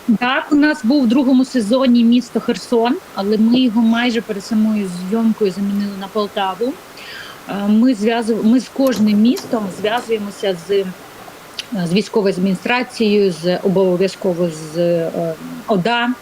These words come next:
тому що нам дають дозвіл, ми велика знімальна група, у нас є журналістське посвідчення.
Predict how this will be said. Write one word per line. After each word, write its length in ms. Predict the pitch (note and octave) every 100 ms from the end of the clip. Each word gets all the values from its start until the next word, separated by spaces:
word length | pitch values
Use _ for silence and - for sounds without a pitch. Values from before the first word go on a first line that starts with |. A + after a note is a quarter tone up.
| -
тому 160 | F#3+ F#3+
що 160 | -
нам 120 | F#3+ F3
дають 200 | E3+ E3
дозвіл, 460 | A#3 G#3 G3+ G3
ми 300 | F3+ F3+ F3+ E3+
велика 320 | G#3 G#3 G3+
знімальна 380 | F3 F#3+ F3+ E3+
група, 460 | E3+ B3 - G#3 G3+ - - -
у 40 |
нас 200 | F#3 -
є 60 | F#3
журналістське 440 | F#3+ F#3 F3+ - -
посвідчення. 500 | - G3+ - E3+